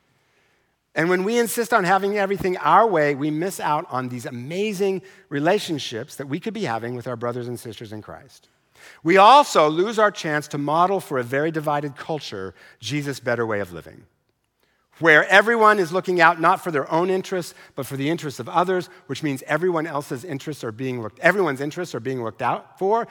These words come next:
just without all the fighting. Now, whenever we talk about this sort of thing, laying down our rights for other people,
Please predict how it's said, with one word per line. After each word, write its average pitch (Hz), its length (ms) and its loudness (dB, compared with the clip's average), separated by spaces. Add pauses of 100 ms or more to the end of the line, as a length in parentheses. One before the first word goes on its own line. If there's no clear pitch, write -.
(160)
just 160 200 -4
without 131 280 2
all 120 120 0
the 120 80 -6
fighting. 82 380 -6 (1800)
Now, 208 240 8
whenever 233 440 6
we 220 120 -2
talk 190 280 4
about 196 200 2
this 180 140 -4
sort 185 180 -2
of 170 80 -4
thing, 175 280 0
laying 165 260 2
down 160 220 0
our 156 120 2
rights 143 240 4
for 151 120 -4
other 139 160 -4
people, 131 480 -4